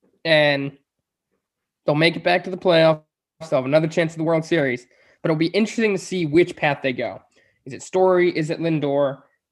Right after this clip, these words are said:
Do they bring back D J? Do they get Arenado? Do they stay pat where they are? It'll definitely be interesting to see. Let's move on to the other side of New York,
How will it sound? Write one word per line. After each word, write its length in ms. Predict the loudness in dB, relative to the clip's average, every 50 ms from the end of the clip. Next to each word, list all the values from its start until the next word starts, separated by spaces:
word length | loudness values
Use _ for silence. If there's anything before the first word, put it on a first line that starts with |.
| _ _ _ _ _ _
Do 80 | -10 -10
they 80 | -10 -6
bring 280 | -2 -2 0 2 2
back 200 | 2 2 2 0
D 140 | -2 -2 -2
J? 200 | 0 2 2 2
Do 140 | 0 -2 -4
they 60 | -2
get 180 | 0 0 0 2
Arenado? 640 | 0 0 -2 -2 -2 0 2 2 0 0 -2 -10 _ _ _ _ _ _ _ _ -8
Do 80 | -4
they 120 | -2 -2 -2
stay 260 | -2 -2 -2 -2 -2
pat 380 | -4 -4 -2 -2 -2 -2 -2 -2
where 140 | 0 0
they 160 | 0 2 2 2
are? 280 | 2 0 0 -4 -10 _ _ _ _ _ _ _ _ _ _ _ _ _ _
It'll 160 | 0 2 4
definitely 360 | 6 4 4 4 2 0 2 2
be 60 | 0
interesting 340 | 0 -2 -2 -2 -2 0 -2
to 80 | -2
see. 380 | -2 0 2 4 4 2 0 -2 -2
Let's 160 | -2 0 2 4
move 160 | 4 4 4
on 140 | 4 2 2
to 60 | 2
the 120 | 4 4
other 160 | 4 4 2
side 220 | 2 2 0 0 0
of 60 | 0
New 80 | -2 -2
York, 360 | 0 0 -2 -2 -4 -8